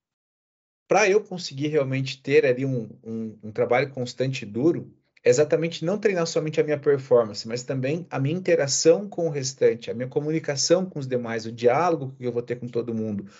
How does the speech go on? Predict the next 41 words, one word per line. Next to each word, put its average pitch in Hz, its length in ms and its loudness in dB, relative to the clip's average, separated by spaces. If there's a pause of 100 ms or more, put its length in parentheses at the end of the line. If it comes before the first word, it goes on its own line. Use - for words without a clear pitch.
(140)
como 175 220 6
que 185 100 2
eu 170 60 8
exponho 175 480 2
as 151 80 -2
minhas 139 180 -6
ideias, 117 420 2
será 147 200 -4
que 139 100 -14
eu 151 60 -4
escuto 170 460 -6
todo 143 240 -2
mundo? 139 500 -2 (460)
Será 139 260 4
que - 80 -8
eu 120 60 0
debato 135 420 2
aquilo 156 300 0
ou 165 80 8
a - 20 4
minha 165 140 -2
ideia 139 260 2
que - 100 -18
prevalece? 127 680 -2 (640)
Porque 202 460 0
se - 240 0
eu, 240 120 8
se - 400 -4
eu 196 60 4
não 247 80 4
fizer 175 280 2
isso, 180 160 -2
se - 60 -6
for 160 140 2
o 156 60 -8
contrário, 143 400 0
exatamente 165 480 -4
eu 156 60 -4
vou 165 100 -2
ter 156 360 -2 (380)
aí 139 420 -2